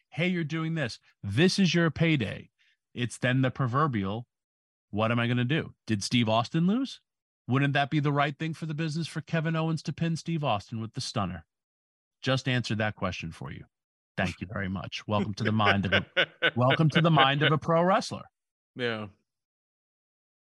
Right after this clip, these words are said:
Speaker 1: And that's
Speaker 2: Well
Speaker 1: a big reason why. Uh, would it draw box office?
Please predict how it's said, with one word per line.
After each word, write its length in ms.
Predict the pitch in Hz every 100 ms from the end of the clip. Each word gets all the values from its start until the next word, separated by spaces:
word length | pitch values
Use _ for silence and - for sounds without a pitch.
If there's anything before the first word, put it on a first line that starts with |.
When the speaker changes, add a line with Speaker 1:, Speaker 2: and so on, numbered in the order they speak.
| _ -
Speaker 1:
And 200 | 127 127
that's 140 | 117
Speaker 2:
Well 300 | 147 139 214 _ _ 131
Speaker 1:
a 80 |
big 200 | 117 135
reason 380 | 120 127 123 139
why. 400 | 123 120 131 139 - _ 101
Uh, 60 | - -
would 160 | 135 151
it 180 | 123
draw 240 | 110 147 156
box 340 | 160 165 -
office? 340 | 175 165 170